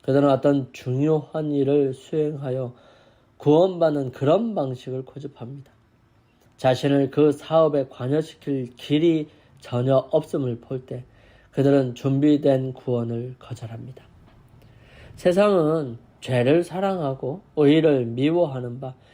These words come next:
이것이 바로 세상이 예수님을 대적하는 원인이 된 것이지요. 예수님의 무한하신 사랑을 거절하는 모든 사람은 그리스도교 신앙을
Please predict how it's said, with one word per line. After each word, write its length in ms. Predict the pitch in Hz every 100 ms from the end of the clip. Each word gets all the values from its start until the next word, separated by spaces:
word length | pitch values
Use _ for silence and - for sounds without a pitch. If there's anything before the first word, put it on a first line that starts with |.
| _
이것이 320 | 156 175 160
바로 380 | 139 135 139 120 - _ _
세상이 720 | - 196 190 196 175 143 117
예수님을 640 | 120 131 131 160 143 127 117
대적하는 640 | - 120 143 143 131 117
원인이 640 | 120 131 135 135 117 113 113 _ _ _
된 240 | - 117 120
것이지요. 600 | 123 - 123 - 139 139 _ _ _ _ - _ _ -
예수님의 560 | 127 120 143 143 139
무한하신 760 | 123 127 139 143 143 135 135 123
사랑을 440 | - 135 170 151
거절하는 640 | - 131 139 135 131 123
모든 480 | 120 147 196 254 196
사람은 540 | 123 120 120 120 165 143 _ _ _ _
그리스도교 720 | - 147 208 202 180 160 156 139
신앙을 680 | - 156 123 135 180 117